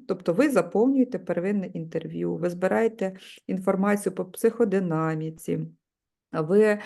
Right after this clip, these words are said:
е, збираєте інформацію за допомогою всього інструментарію позитивної психотерапії, використовуючи техніки, і,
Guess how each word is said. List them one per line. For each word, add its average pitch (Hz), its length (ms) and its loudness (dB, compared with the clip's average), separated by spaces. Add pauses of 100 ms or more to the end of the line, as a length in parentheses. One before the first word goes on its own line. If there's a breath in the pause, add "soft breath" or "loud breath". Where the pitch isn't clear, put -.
(440 loud breath)
е, 185 260 2
збираєте 202 420 2
інформацію 202 520 -2
за 190 60 -4
допомогою 185 760 0
всього 247 840 2
інструментарію 190 960 0
позитивної 185 600 -6
психотерапії, 170 720 -6
використовуючи 165 840 -4
техніки, 214 880 0
і, 156 300 -6